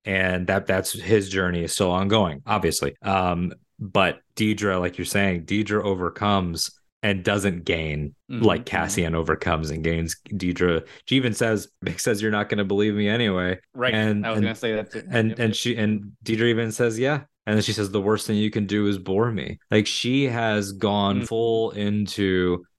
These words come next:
Speaker 1: sort of a level of imperial sadism that we only see once in a while with people like Krennic,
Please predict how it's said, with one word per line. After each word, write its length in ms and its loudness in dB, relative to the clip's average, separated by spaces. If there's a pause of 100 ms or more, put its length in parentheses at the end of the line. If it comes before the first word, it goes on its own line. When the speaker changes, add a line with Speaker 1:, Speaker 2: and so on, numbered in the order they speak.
(120)
Speaker 1:
sort 300 0
of 100 -2
a 40 0
level 400 0
of 60 0
imperial 520 0
sadism 880 0
that 140 2
we 160 0
only 300 2
see 280 -2
once 300 0
in 60 0
a 60 0
while 240 2
with 100 -2
people 180 0
like 200 0
Krennic, 480 0